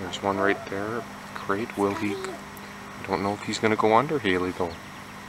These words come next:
He, he's eating weeds outside the crate. I'm not sure.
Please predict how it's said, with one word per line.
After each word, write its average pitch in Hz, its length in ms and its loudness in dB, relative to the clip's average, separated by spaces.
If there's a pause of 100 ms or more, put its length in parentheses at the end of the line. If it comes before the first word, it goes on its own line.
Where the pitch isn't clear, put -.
(1400)
He, 104 140 -4
he's 101 320 -2
eating 113 320 4
weeds 107 320 2
outside 117 420 4
the 95 80 2
crate. 95 400 2 (1700)
I'm 104 60 -8
not 104 180 2
sure. 127 340 -2